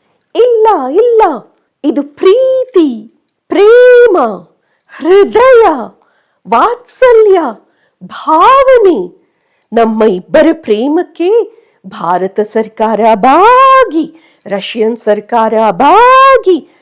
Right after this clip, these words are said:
ಎಲ್ಲಾರು ತಲೆ ಬಾಗಿ, ನಾನು ಸ್ವೇಟ್ಲಾನಾ ಚಿರಕಾಲ ಸುಖವಾಗಿ ಬಾಳುವೆವು" ಅಂತ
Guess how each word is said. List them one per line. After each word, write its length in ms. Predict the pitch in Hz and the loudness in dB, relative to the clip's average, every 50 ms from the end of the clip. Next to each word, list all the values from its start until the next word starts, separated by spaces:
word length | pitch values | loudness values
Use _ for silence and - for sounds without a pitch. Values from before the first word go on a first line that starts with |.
| _ _ - | _ _ -4
ಎಲ್ಲಾರು 640 | 175 196 196 208 220 220 226 233 226 226 226 240 240 | -4 -2 -2 -4 -4 -4 -2 -2 -2 -2 -2 -2 -4
ತಲೆ 360 | 240 - - - 226 226 233 | -2 -2 -2 0 0 0 -2
ಬಾಗಿ, 960 | 226 185 320 359 403 480 523 554 571 571 571 523 427 403 392 311 247 - _ _ _ _ _ _ _ _ _ _ | -2 -2 -4 -6 -2 0 2 2 4 2 2 0 -2 -4 -6 -6 -6 -10 _ _ _ _ _ _ _ _ _ _
ನಾನು 380 | 247 269 311 339 320 294 330 330 | -2 -2 0 0 0 -2 -2 -4
ಸ್ವೇಟ್ಲಾನಾ 800 | 330 - 247 240 269 302 294 - - 302 294 294 285 277 254 220 | -6 -10 -12 -10 -10 -10 -10 -10 -8 -6 -6 -4 -4 -4 -6 -6
ಚಿರಕಾಲ 880 | - - - 302 339 311 262 294 - - 349 415 466 494 494 440 359 349 | -8 -10 -6 -4 -2 -2 -2 -4 -2 -2 0 0 2 2 2 2 2 0
ಸುಖವಾಗಿ 920 | 247 - - 269 262 - - 269 269 330 453 539 571 571 554 494 453 453 370 | -2 -4 -6 -8 -10 -4 -4 -2 0 0 0 0 2 0 0 2 2 0 2
ಬಾಳುವೆವು" 1080 | 415 392 381 359 370 359 370 339 330 294 277 233 269 240 202 185 165 147 135 - _ _ _ _ | 2 0 2 2 2 2 0 0 -2 -4 -6 -6 -6 -6 -6 -6 -8 -10 -12 -16 _ _ _ _
ಅಂತ 220 | 190 180 180 180 | -12 -12 -12 -12